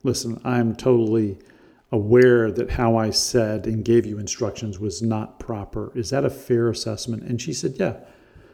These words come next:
I said, "Jody, please accept my apologies." And she did. <clears throat> And we moved on. Now, here's the, here's the outcome from that.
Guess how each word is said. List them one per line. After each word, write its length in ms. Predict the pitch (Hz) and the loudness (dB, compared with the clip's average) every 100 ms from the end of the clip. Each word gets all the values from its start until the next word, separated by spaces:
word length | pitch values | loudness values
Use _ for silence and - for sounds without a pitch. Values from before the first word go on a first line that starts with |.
| _ - | _ -10
I 20 | |
said, 220 | - 120 | -6 2
"Jody, 240 | 143 127 | 4 4
please 320 | 127 143 139 120 | 2 0 0 0
accept 340 | - 117 - | 0 -2 -2
my 140 | 110 | -4
apologies." 680 | 104 - 107 104 - 147 - _ _ _ _ _ _ - | -4 -4 -6 -6 -12 -16 -20 _ _ _ _ _ _ -4
And 160 | 123 | -2
she 140 | - 135 | 0 4
did. 380 | 120 92 - - _ _ _ - | 4 2 -10 -20 _ _ _ -4
<clears throat> 100 | - 190 160 - | 4 4 2 2
And 140 | 180 | 4
we 80 | 170 | 4
moved 260 | 165 160 110 | 4 4 2
on. 260 | 98 85 - - _ _ - - - | -4 -8 -18 -20 _ _ -20 -20 -2
Now, 120 | 156 | 2
here's 400 | 139 - 190 185 | 4 8 8 6
the, 420 | 165 135 120 104 - _ _ - | 4 4 2 0 -10 _ _ -12
here's 400 | 120 160 160 131 | 0 2 2 4
the 340 | 135 123 110 - - _ _ _ _ - | 6 6 2 -8 -20 _ _ _ _ 0
outcome 480 | 131 160 - 117 101 | 0 0 -2 -2 -2
from 180 | 113 | -6
that. 340 | 104 104 98 | -8 -10 -14